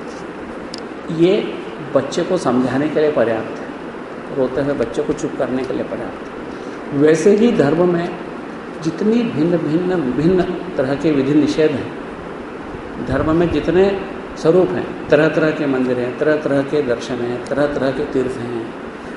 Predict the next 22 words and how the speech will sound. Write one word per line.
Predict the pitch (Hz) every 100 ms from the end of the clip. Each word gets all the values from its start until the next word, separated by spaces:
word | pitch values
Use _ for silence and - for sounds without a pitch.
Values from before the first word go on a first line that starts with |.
| - -
तरह | 170
तरह | 175 160 160
की | 170
विधियां | 143 139 160 135
हैं, | 127 127
तरह | 165 180
तरह | 175 170
की | 175
पूजाएं | 175 139 135 151 147 120
हैं, | 113 - - - - - - - - -
शिव | - 170 175
कहते | 156 170
हैं, | 165 160
"ये |
सब | 156 165 135
बच्चों | 135 151 147
को | 151
समझाने | 127 127 123 131
जैसी | - - -
चीज़ | -
है, | - - - - - - - - 165 160
इनका | 185 233